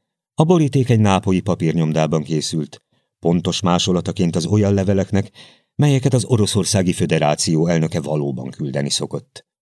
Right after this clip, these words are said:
Könnyű volt lemásolni, mert a cicomás Putyin borítékok fotóival tele volt az internet.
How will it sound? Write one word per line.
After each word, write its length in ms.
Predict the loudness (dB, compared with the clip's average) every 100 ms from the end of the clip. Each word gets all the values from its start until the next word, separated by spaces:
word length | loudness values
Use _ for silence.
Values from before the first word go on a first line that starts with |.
| _ _ _ _ _ _ _ _
Könnyű 240 | 2 4 4
volt 180 | 2 2
lemásolni, 680 | 2 2 2 0 2 0 -4 _ _
mert 160 | 0 2
a 40 |
cicomás 540 | 0 2 4 4 2
Putyin 340 | 0 0 2 2
borítékok 560 | 2 2 0 0 -2
fotóival 720 | -2 -2 0 0 0 -2 -4 -8
tele 260 | -6 -6
volt 240 | -10 -12 -10
az 100 | -12
internet. 680 | -12 -12 -14 -16 -20 -20